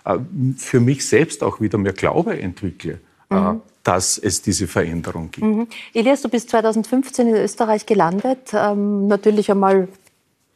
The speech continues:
Speaker 2: angekommen mit allem, was das im Alltag bedeutet. Wie hast du die Politik wahrgenommen, die Politiker auch? Hast du überhaupt gewusst, wer da was macht und wie das zusammenhängt? Äh, hast du begonnen, dich dafür zu interessieren? Ich habe gehört, dass du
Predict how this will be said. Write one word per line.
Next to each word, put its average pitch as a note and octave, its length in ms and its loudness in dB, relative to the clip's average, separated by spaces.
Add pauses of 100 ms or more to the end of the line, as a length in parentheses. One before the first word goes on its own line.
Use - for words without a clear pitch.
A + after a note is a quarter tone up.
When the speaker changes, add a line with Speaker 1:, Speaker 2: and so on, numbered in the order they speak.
Speaker 2:
angekommen E3+ 920 0
mit F3+ 160 -4
allem, E3+ 260 2
was F#3 140 0
das F#3+ 140 -6
im F#3+ 80 0
Alltag E3 400 -2
bedeutet. F3 460 0 (440)
Wie G#3+ 200 4
hast A3 280 0
du A3 160 2 (220)
die G#3 100 2
Politik G#3+ 800 -2
wahrgenommen, E3 680 -4
die F#3+ 80 -4
Politiker F#3+ 640 0
auch? D#3 340 -4
Hast F3+ 280 -6
du F#3+ 100 4
überhaupt F#3 260 0
gewusst, G3 560 -2
wer F3 260 4
da F3+ 280 2
was F3+ 260 0
macht F#3 400 -4
und G3+ 160 -2
wie F#3+ 80 -2
das F#3+ 160 -2
zusammenhängt? G3+ 640 -4
Äh, - 580 -10
hast G3 280 0
du G#3+ 40 -2
begonnen, G#3 380 2
dich G#3+ 140 -6
dafür G#3 340 -2
zu G#3+ 120 -2
interessieren? F#3+ 540 -2
Ich C#4+ 100 0
habe B3 100 0
gehört, A3 240 4
dass B3 140 -2
du B3 160 2